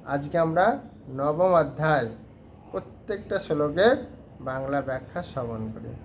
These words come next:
কেন এখনও কিছুদিন বাকি আছে বৈশাখ মাস। আশা করি আপনারা বৈশাখ মাসে গীতা বা ভাগবত,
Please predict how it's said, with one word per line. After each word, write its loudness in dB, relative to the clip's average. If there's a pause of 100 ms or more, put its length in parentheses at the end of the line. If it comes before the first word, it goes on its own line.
(480)
কেন -4
এখনও 0 (260)
কিছুদিন -2
বাকি 2
আছে 0
বৈশাখ 0
মাস। 2 (720)
আশা -8
করি 0
আপনারা 4
বৈশাখ 2
মাসে 0 (840)
গীতা 6
বা 4
ভাগবত, 4